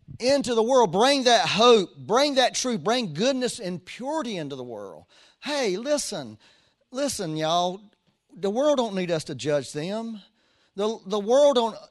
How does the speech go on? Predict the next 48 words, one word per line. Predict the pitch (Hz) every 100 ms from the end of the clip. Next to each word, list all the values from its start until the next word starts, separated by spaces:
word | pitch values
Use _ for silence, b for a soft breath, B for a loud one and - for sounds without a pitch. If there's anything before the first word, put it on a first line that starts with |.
| 175
need | 202 196
us | 185
to | 170
be | 165
down | 156 151 151 147
on | 143 139
them. | 135 156 202 220 180
The |
Lord, | 185 262 285 233 - _
the | 175
world | 175 214 302 277 226
needs | 214
us | 202 202
to | 196
bring | 139 180 190
the | 147
goodness | 127 208 214 170
of | 151 110
God | 165 220 147 -
to | 139 95
them. | 80 78 - b b b b
The | 185
world | 277 294
needs | 247 220
us | 220 -
to |
bring | 151 202 190
the | 143
purity | - - 233 240 185 170
of | 143
the | 139
Word | 143 196 196
of | 131
God | 123 117 101 -
to | 139 107
them | 113
and | 113
the | 110
hope | - 208 233 180
of | 139 120
God | 135 135 127
and |
the | 117
truth | - - 233 208
of | - 127
God | 113 101 -
to | 123
them. | 104 - 101